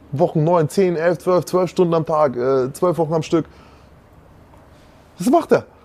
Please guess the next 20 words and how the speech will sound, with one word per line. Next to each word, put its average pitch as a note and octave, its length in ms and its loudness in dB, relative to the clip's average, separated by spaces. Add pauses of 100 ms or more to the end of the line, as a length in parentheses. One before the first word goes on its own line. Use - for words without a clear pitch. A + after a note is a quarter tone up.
(400)
„Ja, D3+ 140 2
ich D#3+ 100 4
hab F3 100 4
Kopfschmerzen F#3 440 2
beim E3 120 2
Aufstehen.“ E3 360 2
Ach F#3 180 -2
nee, E3 140 2 (160)
du C#3+ 80 -4
zerstörst, F#3+ 680 0
das D3+ 200 -2
ist - 160 -10
dieser D3+ 220 2
Drang D#3 220 -2
nach E3 100 -2
Selbstzerstörung, D#3 460 0
den C3+ 120 2
wir C3+ 140 0
alle C#3 200 0
haben. G2 120 -8